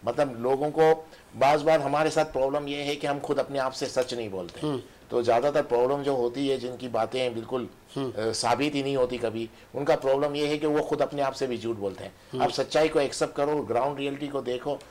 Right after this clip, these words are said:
Speaker 1: तो आपको सब नज़र आ जाएगा कि क्या हो रहा है और क्या होने वाला है।
Speaker 2: हम्म।
Speaker 1: इसमें कोई इतना rocket science, rocket science नहीं है।
Speaker 2: हम्म।
Speaker 1: ये हो सकता है आप अगर इस पे study रखें और सही तरह
Speaker 2: चलें।
Speaker 1: से, तो मुझे लगता है ओके।
Speaker 2: सलीम सचवानी साहब, सुकून है,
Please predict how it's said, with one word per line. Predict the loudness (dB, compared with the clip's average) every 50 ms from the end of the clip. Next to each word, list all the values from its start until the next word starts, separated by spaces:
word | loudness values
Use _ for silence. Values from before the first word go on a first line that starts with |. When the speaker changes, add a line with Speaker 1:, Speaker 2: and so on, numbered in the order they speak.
| -10 -4 0
Speaker 1:
तो | 0
आपको | 0 0 0 -2
सब | 0 0 0 0 0 0
नज़र | 2 2 2 0
आ | 0 0
जाएगा | 0 0 0 0 0 -2
कि | -2 -4 -8
क्या | -6 -2 -2 -2 0
हो | 0 0 0 0
रहा | 2 0
है | -2 -4 -8 -12 -6 -2
और | -2 0
क्या | 2 4 4 6
होने | 6 4 2 2 2 2
वाला | 2 2 2 2 0
है। | -4 -6 -8 -8 -6
Speaker 2:
हम्म। | -6 -6 -6 -6 -10
Speaker 1:
इसमें | -12 -8 -2 -2 0 2
कोई | 4 2 2
इतना | 2 2 0
rocket | 2 2 2 0 0 -2 0
science, | -2 -2 -2 -4 -4 -6 -6 -2
rocket | 0 0 0 0 -2 -4
science | -2 0 0 0 0 -2 -4 -4
नहीं | -4 -2 -2
है। | -2 -4 -6 -8 -14 -20 -14 -8
Speaker 2:
हम्म। | -6 -2
Speaker 1:
ये | 0 2 2 2 2 2 0 -4 -6 -2 -2
हो | 0 2
सकता | 2 2 4 4 4 4
है | 4
आप | 4 2 0
अगर | -2 -2 -2 -4
इस | -4 -4
पे | -2 0 0 0 0 -2 -10 -16 -10 -8
study | -6 -2 2 2 2 4 4
रखें | 2 2 0 0 0 0 0
और | 2 2 0 0
सही | 2 2 2 2 2 2
तरह | 4 4 6
Speaker 2:
चलें। | 6 4
Speaker 1:
से, | 4 2 0
तो | 0 -4
मुझे | -8 -6 -8 -8
लगता | -8 -8 -8 -8
है | -10 -10 -14 -20 -20 -20 -20 -20 -18 -18
ओके। | -18 -18 -20 -20 -20 -12 -2
Speaker 2:
सलीम | 4 6 6 6 6 4 2
सचवानी | 4 4 2 4
साहब, | 6 6 6 6 4 0 -14 -20 -20 -20 -20 -20 -20 -20 -20 -20 -20 -20 -20 -20 -16 -8
सुकून | -4 -4 -4 -2 -2 -2 0 0
है, | -2 -4 -6